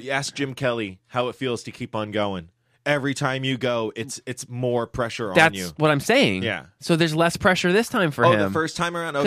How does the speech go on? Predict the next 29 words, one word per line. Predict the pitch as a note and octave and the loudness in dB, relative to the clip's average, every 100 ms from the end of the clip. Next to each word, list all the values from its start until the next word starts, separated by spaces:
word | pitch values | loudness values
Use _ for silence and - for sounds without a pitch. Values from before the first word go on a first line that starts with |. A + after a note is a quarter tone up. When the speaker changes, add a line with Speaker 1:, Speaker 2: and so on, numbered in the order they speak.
| G3+ | 4
Speaker 1:
Okay. | |
Speaker 2:
it's | G3 | 4
whatever. | G3 G#3+ A#3 A#3+ A#2+ G2 - - | 4 4 4 4 4 2 0 2
We | F#3+ | 4
lose, | G#3 A#3+ B3+ | 6 6 6
I | G#3+ | 6
lose | G3+ A#3+ | 4 4
to | G#3+ | 2
Tom | G3+ G#3+ G#3+ G#3 | 2 4 4 4
Brady, | A3 G#3 D3+ C3 | 4 6 6 6
and | B2+ B2+ | 4 2
if | C3+ D#3 | 0 2
we, | G3 F#3+ | 2 2
and | - F3 | 0 4
we | F#3+ | 6
lose, | G3 A3 G#2+ | 6 4 0
Speaker 1:
You | D3 F3 | 0 0
Speaker 2:
it's | E3+ | 4
Speaker 1:
never, | F3 E3 E3+ D3+ | 2 2 -2 -2
you | C#3+ | -2
never, | D3 D#3 D3 D3 | -2 -2 0 -2
nobody | B2+ C3 F#3+ G3+ F3+ | -4 -2 0 0 0
goes | D#3+ C#3 | 0 2
into | C#3 C3+ C3 | -2 -4 -4
it | A#2 | -2
going, | B2 A#2+ B2 | -2 -4 -4
"If | D#3+ D#3 | -4 -2
I | C#3+ A#2+ | -2 -2
lose." | A2+ A#2 A2+ E2 D2+ | -2 -2 -2 -4 -12